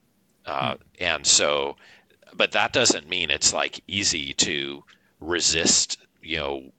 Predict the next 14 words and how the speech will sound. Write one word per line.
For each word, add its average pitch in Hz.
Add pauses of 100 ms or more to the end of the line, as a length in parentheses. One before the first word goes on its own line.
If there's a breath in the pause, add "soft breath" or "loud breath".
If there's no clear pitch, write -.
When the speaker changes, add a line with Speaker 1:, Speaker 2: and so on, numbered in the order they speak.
Speaker 1:
w-, 78 (140)
some 76
war 76
that 67
isn't 76
worth 67
fighting 73
and 65
will 65
make 67
the 73
world 67
worse. 78 (100)
That, 69